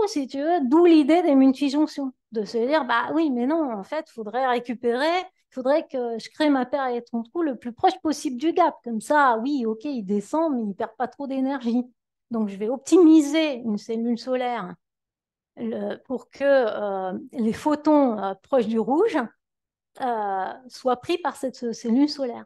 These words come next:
Et les photons les plus, euh, énergétiques, eh ben, je vais faire une autre cellule solaire <laughs> qui me permettra de récolter,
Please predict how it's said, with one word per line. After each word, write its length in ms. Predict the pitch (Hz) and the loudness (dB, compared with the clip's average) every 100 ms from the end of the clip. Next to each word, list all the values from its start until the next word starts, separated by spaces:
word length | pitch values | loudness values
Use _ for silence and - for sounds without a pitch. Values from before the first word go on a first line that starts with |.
| _ | _
Et 180 | 285 240 226 | -2 -2 -2
les 100 | 226 | -4
photons 460 | - 262 247 262 | -4 -8 -4 -4
les 160 | 214 196 | -4 -8
plus, 500 | 185 _ 233 240 226 | -14 _ -10 -6 -4
euh, 160 | 190 185 233 | -6 -8 -4
énergétiques, 600 | 214 214 196 226 226 440 539 | -2 0 -4 -8 -4 -4 -2
eh 100 | 220 | -6
ben, 160 | 208 202 | -4 -6
je 100 | 190 | -8
vais 100 | 196 | -12
faire 260 | - 202 | -10 -6
une 180 | 190 254 | 2 4
autre 120 | 415 | 2
cellule 380 | - 294 233 240 | -2 -6 -6 -8
solaire 540 | - 190 190 415 - | -10 -6 -2 -2 -2
<laughs> 200 | 311 - - _ _ _ _ _ _ | -2 -2 -8 _ _ _ _ _ _
qui 100 | - | -2
me 60 | 226 | -2
permettra 520 | 240 208 190 190 302 | 0 -2 -4 -6 -4
de 120 | 269 | -2
récolter, 600 | 220 202 180 185 - 349 | -4 -6 -10 -12 -8 -10